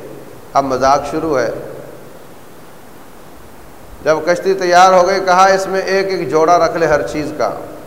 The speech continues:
جتنے مسلمان تھے وہ اور ہر جاندار کا ایک ایک جوڑا۔ اس کے بعد اللہ کا حکم ہوا، ہر سوراخ سے پانی نکلا، آسمان سے پانی برسا،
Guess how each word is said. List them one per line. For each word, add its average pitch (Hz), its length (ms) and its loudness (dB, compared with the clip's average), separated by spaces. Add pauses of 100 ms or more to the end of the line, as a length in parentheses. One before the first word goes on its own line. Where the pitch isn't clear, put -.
(300)
جتنے 160 280 -4
مسلمان 156 540 -2
تھے 156 100 -4
وہ 170 540 0 (600)
اور 147 220 4
ہر 143 440 2 (160)
جاندار 151 680 2
کا 147 180 0
ایک 139 320 0
ایک 120 200 -4
جوڑا۔ 104 320 0 (2250)
اس 156 200 -2
کے 170 80 -2
بعد 156 140 4
اللہ 151 220 0
کا 151 260 0
حکم 170 220 -6
ہوا، 151 420 2 (600)
ہر 202 180 4 (120)
سوراخ 180 400 4
سے 185 220 -2
پانی 160 280 -2
نکلا، 131 440 0 (100)
آسمان 147 540 2
سے 160 140 -4
پانی 135 360 -2
برسا، 117 420 -2